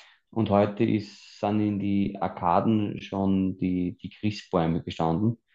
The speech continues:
Und wenn man dann dorthin geht und da ist dieser Stein und diese alten Gemäuer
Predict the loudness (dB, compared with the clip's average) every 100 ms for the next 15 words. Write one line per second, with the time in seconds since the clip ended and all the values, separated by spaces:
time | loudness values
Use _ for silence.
0 | _ _ -20 -20 _ _ _ _ _ _
1 | 2 4 6 6 4 2 -6 _ _ 0
2 | 4 4 4 2 2 0 -4 -8 -6 -2
3 | 0 2 2 4 4 2 0 0 -2 -2
4 | -6 -6 -2 0 2 2 2 0 -4 -6
5 | -12 -6 -2 2 2 2 0 2 4 4
6 | 4 6 4 0